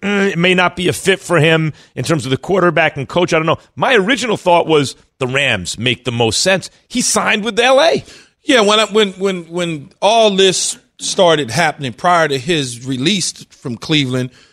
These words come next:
Speaker 2: just through conversation, the first thing I started thinking is the Rams.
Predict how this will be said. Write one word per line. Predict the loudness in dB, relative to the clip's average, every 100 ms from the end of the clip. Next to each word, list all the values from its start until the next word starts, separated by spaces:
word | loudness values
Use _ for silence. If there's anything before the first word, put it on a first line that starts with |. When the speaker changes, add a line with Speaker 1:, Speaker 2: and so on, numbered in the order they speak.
| _
Speaker 2:
just | -2 0
through | 0 0
conversation, | 2 0 2 2 2 2 0 0 -2 -8 _ _ -6
the |
first | 0 2 2
thing | 0 2
I | 2
started | 2 2 2 2
thinking | -2 -2 -2 -2 -4 -12 _ _ _ _ _ _ 0
is | 0
the | 2
Rams. | 2 2 0 -4 -10 -18